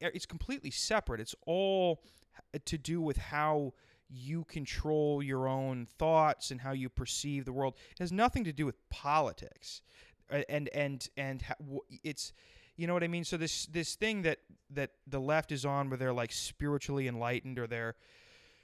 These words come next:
you know, more advanced in the way that they perceive the world. It's like, well, historically, the best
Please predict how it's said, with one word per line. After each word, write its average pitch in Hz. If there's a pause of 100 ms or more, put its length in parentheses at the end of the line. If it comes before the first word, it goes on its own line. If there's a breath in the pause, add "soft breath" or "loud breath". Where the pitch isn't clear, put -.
(140)
you 160
know, 135
more 143
advanced 135
in 139
the 135
way 131
that 120
they 135
perceive 131
the 123
world. 139 (720)
It's 160
like, 165
well, 165
historically, 165
the 131
best 143